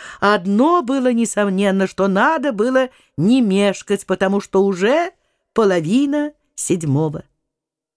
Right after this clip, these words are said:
Из благословения образом ничего не вышло. Степан Аркадьевич стал в комически торжественную позу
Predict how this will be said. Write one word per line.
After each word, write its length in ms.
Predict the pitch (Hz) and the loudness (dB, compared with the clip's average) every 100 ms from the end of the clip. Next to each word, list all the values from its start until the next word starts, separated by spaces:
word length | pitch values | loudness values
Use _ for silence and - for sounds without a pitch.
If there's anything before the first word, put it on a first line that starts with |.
| _ _ _ _ _ _ _ _ _ _ _ _ _ _ _ _ _ _ _ | _ _ _ _ _ _ _ _ _ _ _ _ _ _ _ _ _ _ _
Из 240 | 277 285 214 | 2 2 2
благословения 960 | 220 226 226 - 214 208 208 185 180 | -2 0 0 0 0 2 2 2 0
образом 720 | - 233 277 277 269 269 269 - _ - | 2 2 2 0 -2 0 -2 -4 _ 0
ничего 480 | 220 233 - 233 247 | 2 2 0 2 2
не 180 | 247 | 2
вышло. 380 | 269 254 - - - _ _ _ _ _ _ _ _ | 0 -4 -6 -16 -20 _ _ _ _ _ _ _ _
Степан 400 | - 233 233 226 | 0 2 2 2
Аркадьевич 380 | 214 247 247 | 0 0 -2
стал 380 | - - 220 220 - _ | -6 -2 0 0 -6 _
в 60 | _ | _
комически 580 | 226 220 220 - - 226 | -2 0 -2 -4 -6 -2
торжественную 760 | 220 185 202 - 220 214 208 | 0 0 -2 -2 -2 0 0
позу 540 | - 330 349 190 151 | 0 2 2 0 -4